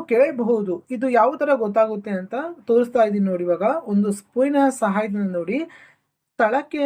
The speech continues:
ನಾವು ಈ ತರ ಎತ್ತಿ ನೋಡಿದಾಗ ಅದು ಪ್ಲೇಟ್ ಬಿಟ್ಟು ಬರ್ತಾ ಇರುತ್ತೆ. ಆ ತರ ಬರ್ತಾ ಇದೆ ಅಂತ ಹೇಳಿದ್ರೆ ಕರೆಕ್ಟ್ ಆಗಿ ಬೇಕಾಗಿರುತ್ತೆ. so ನೋಡಿ ಈ ತರ ರಿಮೂವ್ ಆಗ್ತಾ ಇರುತ್ತೆ ಪ್ಲೇಟಿಂದ. ಓಕೆನಾ? so ಈ ತರ ಆದ್ರೆ ಕರೆಕ್ಟ್ ಆಗಿ ಬೇಕಾಗಿರುತ್ತೆ. so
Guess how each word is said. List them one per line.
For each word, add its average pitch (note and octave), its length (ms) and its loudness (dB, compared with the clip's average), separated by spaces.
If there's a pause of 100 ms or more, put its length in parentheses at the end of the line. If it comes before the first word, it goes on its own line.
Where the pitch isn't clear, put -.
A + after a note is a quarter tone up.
(100)
ನಾವು G3+ 220 -4 (840)
ಈ A3+ 80 -6 (100)
ತರ A3 100 4 (600)
ಎತ್ತಿ B3+ 180 -2 (100)
ನೋಡಿದಾಗ A#3 360 2 (160)
ಅದು G3 160 -2 (640)
ಪ್ಲೇಟ್ C4+ 300 4
ಬಿಟ್ಟು C4 180 -6 (100)
ಬರ್ತಾ F#3+ 280 2 (100)
ಇರುತ್ತೆ. F#3 320 -2 (480)
ಆ G#3+ 180 4
ತರ C#4+ 100 6 (160)
ಬರ್ತಾ G3 320 0
ಇದೆ A#3 200 -4
ಅಂತ F#3+ 200 -10
ಹೇಳಿದ್ರೆ F#3 360 -4
ಕರೆಕ್ಟ್ G#3 280 -2
ಆಗಿ A#3+ 140 -6 (100)
ಬೇಕಾಗಿರುತ್ತೆ. G3 580 -2
so A3 60 -8 (100)
ನೋಡಿ F3 220 -6
ಈ F3 100 -20
ತರ F#3+ 80 -2 (720)
ರಿಮೂವ್ B3 480 2 (460)
ಆಗ್ತಾ G#3+ 380 0
ಇರುತ್ತೆ F3+ 260 -4 (380)
ಪ್ಲೇಟಿಂದ. G3+ 400 -2 (280)
ಓಕೆನಾ? G#3+ 240 -4 (200)
so - 80 -8 (100)
ಈ G#3 100 0
ತರ F#3 80 0 (140)
ಆದ್ರೆ A#3 240 2
ಕರೆಕ್ಟ್ G3 320 -4
ಆಗಿ F#3+ 140 -4 (100)
ಬೇಕಾಗಿರುತ್ತೆ. F3+ 580 -4
so - 60 -20